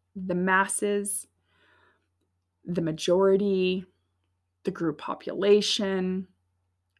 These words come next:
doing it for others. Because, guys, th-, th-, these are lies. These are falsities. We are here to live our life for ourselves. If you are not living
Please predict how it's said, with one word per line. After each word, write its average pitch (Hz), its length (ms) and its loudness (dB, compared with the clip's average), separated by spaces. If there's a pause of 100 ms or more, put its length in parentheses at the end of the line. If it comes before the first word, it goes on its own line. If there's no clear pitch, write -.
(100)
doing 185 320 0
it - 120 -4
for 156 240 -4
others. 190 1000 2
Because, 220 260 -2
guys, 233 180 0
th-, 247 140 -2
th-, 220 320 -4
these 254 180 2
are 214 80 4
lies. 165 420 0
These 214 200 -2
are 208 60 0
falsities. 165 520 -2
We 247 300 2
are 208 100 2
here 202 220 2
to 202 140 -2
live 185 160 2
our 175 100 2
life 160 240 -2
for - 100 -4
ourselves. - 480 -8
If 208 160 -6
you 196 100 -2
are 202 60 -2
not 262 220 6
living 226 380 2